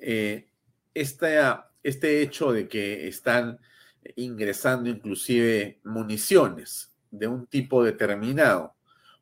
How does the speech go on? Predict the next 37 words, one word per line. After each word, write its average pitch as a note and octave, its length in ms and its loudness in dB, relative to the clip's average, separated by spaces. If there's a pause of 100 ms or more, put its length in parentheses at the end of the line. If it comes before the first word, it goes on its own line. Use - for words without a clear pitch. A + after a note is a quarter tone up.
por A2+ 180 2
el A2 100 2
sur F3+ 320 6
del G#2+ 220 2
Perú F#2 200 0
y F2+ 60 -2
que G2 80 -2
se D3+ 120 0
han, D3 200 -2
han D3 160 0
sido D#3 220 0
utilizadas C3+ 960 2 (480)
para G#2 240 6
poder A#2 380 4
atacar C#3 500 4
a C3+ 80 6
la A2 160 2
policía, A2+ 720 -4 (300)
e G#2+ 120 -2
inclusive A#2+ 560 2
en A#2+ 60 4
algunos A2+ 340 -2
casos C3 380 2
se A#2+ 100 2
percibe A#2 640 -2 (380)
que G#2 340 0
han A2+ 260 -2
sido B2 200 -2
utilizadas G#2+ 440 2
para G2+ 220 4
asesinar C#3 640 6
a B2 60 6
la G2 180 -2
propia A2 520 0
población G2+ 500 -2
civil. F2 420 -8 (540)
Eh, G2+ 420 0